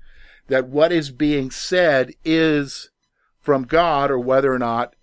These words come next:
it is not from God. And so I want to share with you one more passage. Acts chapter seventeen. It's from a historical book.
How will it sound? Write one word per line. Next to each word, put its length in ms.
it 220
is 200
not 380
from 180
God. 360
And 100
so 120
I 60
want 180
to 60
share 220
with 240
you 160
one 540
more 240
passage. 640
Acts 320
chapter 380
seventeen. 520
It's 80
from 180
a 40
historical 560
book. 380